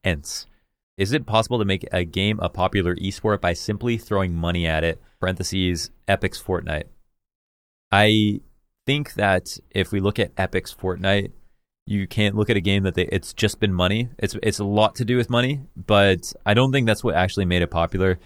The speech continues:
To even tie it back to, uh, high viewership and low prize pools question from Statsa. If we look at how Fortnite hit the ground, they took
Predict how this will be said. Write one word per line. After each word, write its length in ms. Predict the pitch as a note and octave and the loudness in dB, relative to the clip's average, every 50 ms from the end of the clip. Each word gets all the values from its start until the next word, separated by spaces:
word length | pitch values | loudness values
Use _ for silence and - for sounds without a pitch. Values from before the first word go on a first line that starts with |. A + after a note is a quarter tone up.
| - _ _ _ - | -20 _ _ _ 2
To 80 | G#2 | 2
even 160 | G#2 F#2 G#2 | 2 4 2
tie 280 | F2+ - - F2+ F#2 F#2 | 0 0 0 2 2 4
it 120 | F#2 E2+ | 2 2
back 300 | - F2+ E2+ E2 E2+ - | 2 2 4 4 2 0
to, 580 | - - F2+ E2+ E2 E2 E2 E2 D#2+ D#2+ D#2+ - - - - _ _ _ _ _ _ _ _ - | -2 0 2 4 4 4 4 2 2 0 -4 -8 -12 -20 -20 _ _ _ _ _ _ _ _ -8
uh, 340 | - F2 E2+ E2 D#2+ D#2+ D#2 | -4 -2 0 0 0 0 -2
high 300 | D2+ D#2+ G2+ G2 G2 F#2 | -2 0 2 2 2 2
viewership 600 | E2 E2+ E2 F2 F#2+ F2+ F2+ F2 - - F#2 - | 0 -2 -4 0 0 2 2 0 0 -2 -4 -2
and 160 | F2+ E2+ E2 | -2 -4 -2
low 140 | D#2+ E2+ E2+ | -2 -2 -2
prize 280 | D#2+ - F2+ D#2+ E2 - | -2 0 -2 -2 -2 -2
pools 260 | - F2+ F2 E2 - | -4 -6 -6 -6 -4
question 400 | - - E2+ E2 - - F2 E2 | -4 -2 -2 -2 -2 -6 -8 -8
from 160 | - - E2 | -6 -6 -6
Statsa. 640 | E2 - - E2+ E2 E2+ E2+ - - F#2+ F#2+ F#2+ F2+ - - _ _ _ _ _ _ _ _ _ _ _ _ _ _ _ _ _ _ _ _ _ - | -6 -4 -4 -2 -2 -2 -2 0 0 2 2 2 0 -2 -12 _ _ _ _ _ _ _ _ _ _ _ _ _ _ _ _ _ _ _ _ _ -8
If 80 | - G2+ | -2 0
we 80 | A2 | 2
look 140 | A#2 B2+ B2+ | 2 4 4
at 140 | C#3 A2+ - | 4 2 4
how 200 | - A2 A2 A2+ | 4 4 4 4
Fortnite 540 | - - A2 A2 G#2+ G#2+ G#2 G2+ F#2 - - | 4 2 0 2 2 2 2 0 0 -2 -2
hit 180 | G#2 G#2 E2+ | -4 -4 -4
the 80 | - F#2 | -4 -6
ground, 460 | E2 E2+ F2 F2 F#2 G#2 G#2+ G#2 G2+ | -2 0 2 2 2 2 0 -2 0
they 100 | - F#2+ | -2 -2
took 460 | F2+ - A2+ G#2 G2 F#2 F2 - - | -2 0 2 2 2 2 0 -4 -12